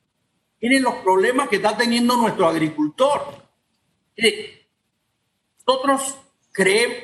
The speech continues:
estamos conscientes de la situación del covid, pero no pueden seguir diciendo que somos los causantes de, de que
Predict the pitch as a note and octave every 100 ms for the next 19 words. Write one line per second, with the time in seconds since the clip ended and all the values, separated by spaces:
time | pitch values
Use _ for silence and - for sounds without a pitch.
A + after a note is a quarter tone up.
0 | - E3+ G#3+ G#3+ A#3 G#3 F3 E3+ A3 A#3
1 | A3 F3+ C#3 D3 C#3 C3+ F#3 G3 F#3 -
2 | A3 D3+ C3+ D3 C#3+ E3 A3+ - A#3 A#3+
3 | A#3+ - F3 F3 G3 F3+ G3 - F#3+ G3
4 | G3 D3 F#3 F#3 G#3 F#3 A#2+ D3 F3 A3
5 | D4 C#4 - - - - _ _ _ _
6 | _ _ _ - G3 F#3+ F#3+ E4+ - D#3+
7 | - _ _